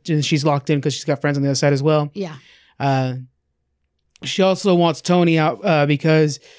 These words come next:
Speaker 1: he knows, she knows that at a certain point, Tony plays so erratically and, and he tries to make these big moves that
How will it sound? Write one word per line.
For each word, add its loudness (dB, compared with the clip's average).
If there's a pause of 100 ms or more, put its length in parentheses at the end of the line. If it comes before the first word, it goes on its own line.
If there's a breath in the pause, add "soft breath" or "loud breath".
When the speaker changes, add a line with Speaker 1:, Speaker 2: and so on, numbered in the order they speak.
(160 soft breath)
Speaker 1:
he -2
knows, 2
she 0
knows 4
that 0
at 0
a 2
certain -4
point, 0
Tony 2 (260)
plays 2
so 0
erratically 2
and, -4
and 0
he 0
tries -2
to 0
make -2
these -4
big 0
moves 2
that -4